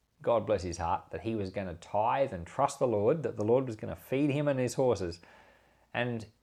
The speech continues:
his tithe, I think, was twenty-five dollars. I mean, hi-, his wa-, his in-, money wasn't, he only earned two hundred fifty dollars a week, and it all went to feeding these horses. And after one week, he said, "You know what?"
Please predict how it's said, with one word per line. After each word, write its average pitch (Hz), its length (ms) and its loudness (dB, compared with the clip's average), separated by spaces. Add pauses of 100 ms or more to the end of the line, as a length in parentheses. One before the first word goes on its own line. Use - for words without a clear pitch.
(180)
his 202 240 -2
tithe, 151 380 8
I 110 80 6
think, 107 180 -2
was 92 140 -6
twenty-five 92 560 0
dollars. 80 300 -4
I 98 40 0
mean, 110 300 -6
hi-, 131 140 -2
his 123 260 -2
wa-, 104 280 4
his 131 180 -2
in-, 127 200 -2
money 110 460 -2
wasn't, 95 240 -4 (480)
he 165 100 -6
only 131 220 -2
earned 117 160 0
two - 140 -2
hundred 117 240 0
fifty 107 240 -2
dollars 90 280 0
a 85 60 -4
week, 82 240 -6
and 95 140 -10 (260)
it 120 80 -2
all 117 140 6
went 104 140 0
to 87 60 -6
feeding 101 280 -2
these 87 180 -6
horses. 90 400 -4 (880)
And 123 100 -4
after 208 460 2
one 143 160 6
week, 127 200 2
he 120 80 -6
said, 107 240 -6
"You 110 120 -6
know 127 120 -2
what?" 156 300 -2